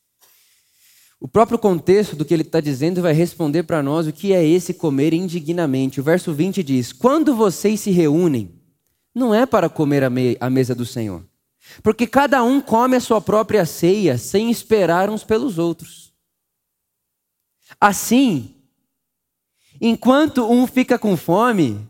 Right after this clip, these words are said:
outro se embriaga. Será que vocês não têm casa onde possam comer e beber? Ou desprezam a igreja de Deus e humilham os que nada têm?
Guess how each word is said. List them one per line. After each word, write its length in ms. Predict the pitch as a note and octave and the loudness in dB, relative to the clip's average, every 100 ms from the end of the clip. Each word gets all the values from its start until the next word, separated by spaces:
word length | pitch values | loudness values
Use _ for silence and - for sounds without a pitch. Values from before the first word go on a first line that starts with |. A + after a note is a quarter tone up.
| _ - | _ 0
outro 400 | A3+ C4 C4+ B3+ | 0 2 0 -2
se 140 | - | 2
embriaga. 760 | C#4 C#4 B3 G3+ G#3 F3 A#2 - _ _ _ _ _ _ _ _ - - | 2 2 2 2 2 0 -4 -8 _ _ _ _ _ _ _ _ -20 -2
Será 300 | A#3+ B3 A4+ | 2 2 2
que 100 | G4+ | 2
vocês 420 | C4+ - B3+ A#3+ | 0 2 2 2
não 140 | A#3+ | 0
têm 220 | A#3+ G#3+ | 0 -2
casa 840 | F3+ F#3 G#3 A#3+ F#3 D3 A#2+ G#2+ - | 0 0 2 2 0 0 -2 -4 -10
onde 260 | F3 G3 F#3 | -6 -2 -2
possam 400 | - G3 F#3+ G3 | 0 0 0 -4
comer 320 | F3+ E3+ F#3+ | -2 0 0
e 40 | F3+ | 0
beber? 560 | D#3+ D3+ G3+ A#2+ - _ _ _ _ - | 0 0 0 -2 -8 _ _ _ _ -18
Ou 220 | - C#4+ D4 | -2 0 2
desprezam 880 | C4 - - A3 A#3+ C4+ A#3+ G#3+ A3 | 0 -2 -2 0 2 2 2 2 2
a 120 | A3+ | 0
igreja 420 | D#3+ F#3 A#3+ A#3+ | 2 2 2 2
de 160 | G#3 F3 | 0 0
Deus 540 | D3+ G3 G3 B2+ - _ _ - | 2 2 2 -2 -8 _ _ -2
e 160 | A#3+ | 2
humilham 580 | C#4 A#3 G#3+ C4 C4 A#3+ | 4 4 4 4 2 2
os 120 | A3 | 0
que 140 | - G3+ | -2 -2
nada 260 | F#3 E3 | 0 0
têm? 300 | D3+ C#3+ A2 | -2 -2 -6